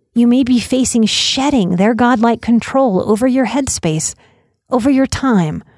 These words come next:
over your holidays, over your choices, over your own parenting preferences and partner preferences.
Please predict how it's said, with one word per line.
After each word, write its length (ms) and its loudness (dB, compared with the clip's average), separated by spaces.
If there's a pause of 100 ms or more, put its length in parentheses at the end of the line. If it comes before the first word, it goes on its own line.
(500)
over 180 0
your 160 2
holidays, 680 0
over 160 -2
your 160 2
choices, 720 -4 (1160)
over 200 2
your 220 4
own 260 4
parenting 560 0
preferences 640 -2
and 120 0
partner 360 -2
preferences. 760 -8